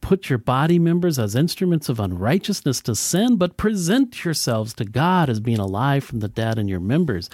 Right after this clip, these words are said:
as instruments of righteousness to God." That's the way we can be thinking and, uh,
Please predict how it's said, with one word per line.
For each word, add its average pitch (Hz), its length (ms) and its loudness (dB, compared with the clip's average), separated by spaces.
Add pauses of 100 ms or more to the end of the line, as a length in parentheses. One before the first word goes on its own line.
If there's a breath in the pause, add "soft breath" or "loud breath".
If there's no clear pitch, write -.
(260 loud breath)
as 101 140 -8
instruments 156 540 -2
of 98 120 -8
righteousness 123 880 -4 (280)
to 131 100 -6
God." 90 480 -12 (720 soft breath)
That's - 560 -4 (220)
the 123 80 0
way 110 220 0
we 98 320 -4 (340 loud breath)
can 131 120 -2
be 104 120 -4
thinking 127 440 -2
and, 101 100 -2
uh, 107 60 -8